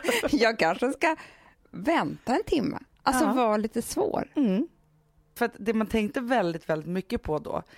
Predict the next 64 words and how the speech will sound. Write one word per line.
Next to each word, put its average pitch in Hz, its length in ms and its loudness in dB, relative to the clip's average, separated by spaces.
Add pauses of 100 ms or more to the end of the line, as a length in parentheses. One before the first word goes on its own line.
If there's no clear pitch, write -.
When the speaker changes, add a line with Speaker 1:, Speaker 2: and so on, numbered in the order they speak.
(280)
Speaker 2:
det 254 120 0
var 175 300 2
ju 165 100 0
liksom 160 340 -6
hur 190 300 2
man 175 160 -2
skulle 170 240 -4
kunna 170 240 -4
få 156 180 -4
den 151 100 -2
här 156 80 -4
personen 156 520 -6 (200)
ännu 202 400 2
mer 165 240 2
kär 147 480 -2
i 151 160 -6
en. - 280 -10
Det - 200 2
tänker 247 380 4
jag 160 120 2
ju 190 80 0
Speaker 1:
<laughs> - 0 -
Speaker 2:
aldrig 196 520 4
på. - 340 2
Speaker 1:
Nej, 220 200 2 (400)
men 240 80 4
Speaker 2:
Och 269 60 4
Speaker 1:
jag 294 100 6
Speaker 2:
då 320 40 2
Speaker 1:
ska - 80 2
Speaker 2:
tänker 262 160 4
jag - 20 6
Speaker 1:
säga, - 20 -
Speaker 2:
att 220 80 -4
det 302 60 2
Speaker 1:
jag 415 100 4
Speaker 2:
kanske 330 160 4
Speaker 1:
ska - 80 4
Speaker 2:
jag 392 80 2
ska - 100 0
Speaker 1:
säga 247 120 4
Speaker 2:
tänka 208 40 4
Speaker 1:
en, 220 60 0
Speaker 2:
på. 156 140 2
Speaker 1:
en, 208 220 0
en 190 220 0
grej 208 180 0
till - 120 -20
dig, - 100 0
Hanna. - 300 -6 (120)
Speaker 2:
Ja. 180 220 -2 (100)
Speaker 1:
Okej, - 220 -2
det 208 80 2
här 220 140 2
är 165 100 -8
nu 165 360 -4
en, 156 260 -4 (240)
eh, - 260 -6
lek. - 480 -8 (340)
Speaker 2:
En 220 100 2
lek? - 340 -2
Speaker 1:
Ja. 175 60 2
Speaker 2:
Mm. 202 140 2 (220)
Kul. - 220 -6